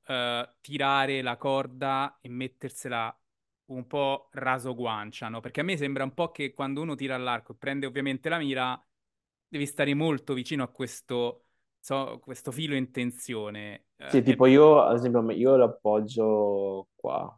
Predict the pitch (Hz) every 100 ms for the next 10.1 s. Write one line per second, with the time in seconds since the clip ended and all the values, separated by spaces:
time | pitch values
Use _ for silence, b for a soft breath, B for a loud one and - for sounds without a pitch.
0 | _ - - 113 - 107 104 95 98 101
1 | 117 - 98 - - 50 - _ - 90
2 | - 156 110 - - _ _ 98 - -
3 | - 156 269 339 135 117 147 135 131 170
4 | 135 - - 180 220 277 - 202 185 220
5 | 202 190 262 220 190 175 175 - - 175
6 | 202 190 196 208 185 175 151 185 - -
7 | 143 107 104 104 107 113 117 117 113 113
8 | 107 110 113 110 107 107 107 107 107 110
9 | 120 - - 156 - 156 156 131 - 143